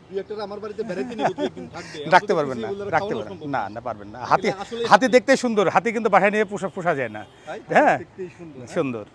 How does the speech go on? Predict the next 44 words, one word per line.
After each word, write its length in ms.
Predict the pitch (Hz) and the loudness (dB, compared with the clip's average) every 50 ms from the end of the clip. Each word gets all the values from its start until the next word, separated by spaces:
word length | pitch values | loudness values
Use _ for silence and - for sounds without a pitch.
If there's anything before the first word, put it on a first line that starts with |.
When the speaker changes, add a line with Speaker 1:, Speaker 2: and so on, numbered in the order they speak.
| - - - - _ _ - - | -20 -20 -20 -20 _ _ -20 -18
Speaker 1:
মাশাআল্লাহ, 300 | - - - - - - - | -18 -16 -14 -12 -12 -12 -12
পুষতে 280 | 285 247 - - 302 | -14 -16 -12 -12 -8
পারবে 260 | 269 269 233 190 185 175 | -6 -6 -6 -6 -8 -10
যারা 160 | 185 185 196 | -10 -10 -10
হাতি 240 | 165 185 185 190 208 - | -10 -12 -14 -14 -16 -14
পা-, 120 | 214 175 160 - - | -12 -14 -14 -14 -16
পা-, 100 | 220 - | -18 -16
পালা 180 | - 175 175 170 | -14 -14 -14 -12
শুরু 140 | - - 175 | -10 -6 -4
Speaker 2:
হ্যাঁ, 180 | 247 302 269 | -2 -2 0
যাদের 220 | 170 185 185 208 202 - | 0 0 0 0 0 0
Speaker 1:
করে। 100 | 180 190 | -2 0
Speaker 2:
শখ 60 | 165 | 0
আছে, 200 | 196 170 - 247 262 254 - - | -2 -6 -6 -10 -14 -14 -8 -6
যাদের 180 | 165 151 170 180 | -2 2 4 4
আল্লাহ 180 | 165 175 170 | 4 4 4
ক্যাপাসিটি 400 | 165 180 165 175 170 - 190 156 | 2 2 0 0 0 -2 -6 -6
দিয়েছে, 240 | 147 151 156 - 170 | -6 -6 -6 -6 -8
হ্যাঁ, 340 | 180 - - - - 240 277 | -10 -12 -14 -16 -14 -12 -12
সবার 80 | 233 - | -12 -10
তো 140 | - - | -8 -6
Speaker 1:
মাশাআল্লাহ। 200 | 143 156 143 185 | -6 -6 -6 -6
Speaker 2:
ক্যাপাসিটি 380 | 151 156 147 143 - - 123 123 | -6 -6 -6 -6 -8 -10 -12 -12
নাই। 180 | 117 113 107 - - - - - - - - - - - - - - - - - - - - - - - | -14 -14 -14 -14 -16 -18 -18 -18 -18 -18 -18 -18 -18 -20 -20 -20 -20 -20 -20 -20 -20 -20 -20 -20 -12 -10
Speaker 1:
দর্শক, 340 | 190 208 - 262 269 285 285 - - - - - - | -10 -10 -6 -4 -4 -4 -4 -8 -14 -20 -20 -14 -6
এই 120 | 196 208 220 | -2 -2 -2
হচ্ছে 240 | 226 233 - 254 | -2 -2 -4 -4
একটা 280 | 262 226 214 - - 233 | -4 -4 -4 -4 -6 -6
হাতি। 340 | 240 254 - 269 285 311 285 233 - | -6 -6 -8 -10 -12 -12 -12 -14 -10
এই 180 | 208 233 254 247 | -8 -6 -6 -4
ভাই, 200 | 190 220 240 240 | -4 -6 -6 -6
একজন 180 | 233 202 240 233 | -8 -10 -14 -12
ধরেন 180 | 185 202 220 247 226 | -10 -8 -8 -8 -8
তো 60 | 262 | -8
হাতিটাকে। 480 | 226 226 208 262 240 247 220 247 254 302 302 - - - - - - - - - - - - | -10 -10 -8 -8 -8 -6 -4 -4 -4 -4 -6 -12 -20 -20 -20 -20 -20 -20 -20 -20 -20 -20 -16
আমি 180 | - 175 196 208 | -12 -10 -10 -10
পর্যায়ক্রমে 580 | - 220 226 202 190 226 220 220 233 226 226 220 | -8 -8 -10 -8 -8 -10 -10 -8 -10 -12 -12 -10
আপনাদেরকে 340 | 190 220 202 214 - 226 | -12 -10 -10 -10 -10 -10
হাতিগুলো 360 | 202 196 190 220 202 226 226 208 - | -10 -10 -10 -10 -8 -8 -10 -8 -8
সব 80 | 233 202 175 | -12 -10 -10
দেখাই। 320 | 196 202 - 233 262 311 330 - - - | -10 -8 -8 -8 -10 -10 -12 -14 -6 -4
Speaker 2:
নিয়ে 120 | 185 196 | -2 0
যাবে 140 | 165 156 160 | 0 0 0
ধরে। 200 | 139 127 113 | -2 -4 -6